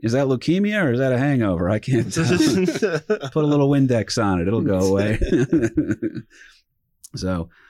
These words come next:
Speaker 1: um, he will, you know, remained active into his late years, but nineteen ninety-six, just two years after Nixon dies, now Spiro T. Agnew is dead. And his legacy is very much conflicted and full of what ifs.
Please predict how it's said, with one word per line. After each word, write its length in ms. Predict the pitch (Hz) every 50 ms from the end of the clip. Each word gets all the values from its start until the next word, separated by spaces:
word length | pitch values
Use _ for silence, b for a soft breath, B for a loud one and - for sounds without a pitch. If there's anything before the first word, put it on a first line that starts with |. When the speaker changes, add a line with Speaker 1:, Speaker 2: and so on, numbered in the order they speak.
| b b -
Speaker 1:
um, 480 | 92 101 101 104 101 98 98 95 98 - _ _ _
he 180 | - 104 104
will, 240 | 104 104 101 104 - -
you 120 | 120 117
know, 80 | 98 95
remained 380 | - 95 107 120 127 123 120
active 300 | 123 131 135 - - 123
into 180 | 120 117 - 127
his 120 | 120 107 110
late 180 | 117 120 120
years, 240 | 107 123 135 131 117
but 140 | - 95 95
nineteen 320 | 107 110 117 110 - 117
ninety-six, 480 | 113 113 113 107 107 - - 127 - -
just 200 | - 98 95 -
two 120 | - 147
years 220 | 135 127 120 113 113
after 260 | 107 104 98 - 101
Nixon 400 | 104 123 147 - - - 90 85
dies, 340 | 82 80 78 80 82 87 b b b b b b b -
now 140 | 82 85 85
Spiro 360 | 85 - - 101 98 92 85
T. 240 | 82 - - 82 92
Agnew 360 | 104 110 107 87 85 76 71
is 120 | 67 101
dead. 280 | - - - - - - b b b b b b b b b -
And 100 | - 80
his 120 | 82 80
legacy 420 | 90 98 107 104 101 - - 90 85
is 140 | 76 - - _
very 420 | - - 95 92 110 123 143 143 127
much 220 | 117 104 95 -
conflicted 600 | - 101 87 - - 92 80 - - - 85 82
and 160 | - - 87
full 240 | - - 107 101 90
of 100 | 80 80
what 260 | 82 90 92 90 107
ifs. 420 | 147 131 - - - - - -